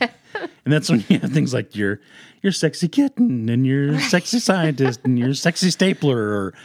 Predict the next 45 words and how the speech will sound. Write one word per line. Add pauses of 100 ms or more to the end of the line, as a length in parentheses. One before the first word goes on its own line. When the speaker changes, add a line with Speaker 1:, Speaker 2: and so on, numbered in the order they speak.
(160)
Speaker 2:
whatever.
Speaker 1:
Your
sexy
stapler,
Speaker 2:
<laughs>
Whatever
Speaker 1:
L
O
L.
Speaker 2:
else
you
can
get
into,
like, (380)
let's
make
anything,
you
know,
s-,
just
an
excuse
to (600)
wear
a
little
bit
of
clothes
and
go
out
and,
you
know,
party
and (120)
dance
Speaker 1:
Yeah.
Speaker 2:
the
night
away.
And